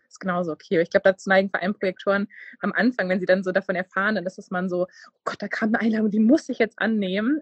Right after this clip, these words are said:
weil's ja auch schön ist, wahrscheinlich dieses gesehen werden und man wird wahrgenommen. Und, aber wenn's wieder nicht die richtige ist oder wenn's, ja, aus der falschen Intention vielleicht auch beim anderen die Einladung gekommen ist, dann,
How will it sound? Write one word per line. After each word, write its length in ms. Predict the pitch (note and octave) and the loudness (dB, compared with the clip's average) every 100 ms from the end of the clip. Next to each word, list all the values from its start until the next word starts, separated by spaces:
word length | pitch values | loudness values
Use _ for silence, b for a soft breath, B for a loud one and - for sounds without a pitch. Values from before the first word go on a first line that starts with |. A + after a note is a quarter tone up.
| - | -2
weil's 160 | G#3+ | 0
ja 80 | E3 | 0
auch 60 | - | -2
schön 320 | - A#3+ B3 | 2 4 4
ist, 160 | G3+ G3 | 0 -2
wahrscheinlich 280 | G3 F#3 - | -2 -4 -4
dieses 240 | F3 - | -8 -4
gesehen 420 | G3 F#3 A3+ A3 | -2 0 2 2
werden 380 | F#3+ G3 G3 F3+ | 2 2 2 0
und 100 | D#3+ | -4
man 100 | F3+ | -6
wird 140 | D#3+ - | -4 0
wahrgenommen. 580 | G#3+ G#3 G3 F#3+ F#3 - | 0 0 -2 -4 -6 -10
Und, 160 | F3+ _ B B B _ _ - | -14 _ B B B _ _ -2
aber 120 | G3 | 0
wenn's 240 | F#3 F#3+ | 0 -2
wieder 120 | F#3+ | -4
nicht 180 | F#3+ - | -4 -6
die 60 | F#3 | -6
richtige 400 | A3+ - G3 F3+ | -6 -6 -6 0
ist 260 | F#3 F#3+ | 0 0
oder 160 | F3 E3+ | -4 -4
wenn's, 240 | F3+ F#3 _ _ F3 | -4 -6 _ _ -6
ja, 120 | E3+ | -4
aus 60 | |
der 100 | F#3 | -4
falschen 240 | - F#3+ F3 | 0 0 -2
Intention 460 | F#3 F#3 - G#3 | -8 -4 2 2
vielleicht 200 | - F#3+ | 2 -2
auch 100 | D#3+ | -2
beim 180 | F3 E3+ | -2 -2
anderen 240 | D#3+ F#3 F3 | 0 -2 -2
die 100 | - | -6
Einladung 380 | E3 D#3+ D#3+ | -6 -6 -6
gekommen 420 | D#3 - - E3 E3 | -10 -12 -12 -8 -4
ist, 320 | F#3 - - | -6 -6 -12
dann, 280 | D#3+ E3+ | -10 -8